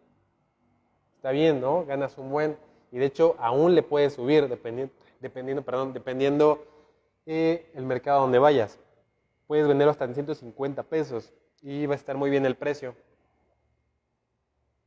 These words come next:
Y bueno, por ejemplo, algunos, si de esta receta me salieron unos diez cupcakes, los cupcakes los voy a poder estar vendiendo en once pesos. Obviamente, tengo aquí que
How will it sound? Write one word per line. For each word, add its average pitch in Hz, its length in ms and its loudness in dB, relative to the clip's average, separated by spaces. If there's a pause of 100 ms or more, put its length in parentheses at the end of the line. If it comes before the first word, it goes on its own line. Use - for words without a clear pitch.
(1120)
Y 170 300 0 (140)
bueno, 127 320 -2 (600)
por 113 140 -6
ejemplo, 120 440 -6
algunos, 113 680 -4 (420)
si - 140 -16
de 123 160 0
esta 131 160 -4
receta 123 720 -2
me 113 120 -10
salieron 120 600 0 (1200)
unos 113 220 -10
diez 120 160 -4
cupcakes, - 680 -8
los 113 140 -16
cupcakes 127 320 -8
los 117 140 -4
voy 113 80 0
a 110 60 -6
poder 117 180 -8
estar 113 180 -8
vendiendo 113 280 -4
en 107 100 -6
once 107 200 -10
pesos. 127 380 -10
Obviamente, 135 760 2 (300)
tengo 151 180 2
aquí 143 220 -4
que 143 600 -2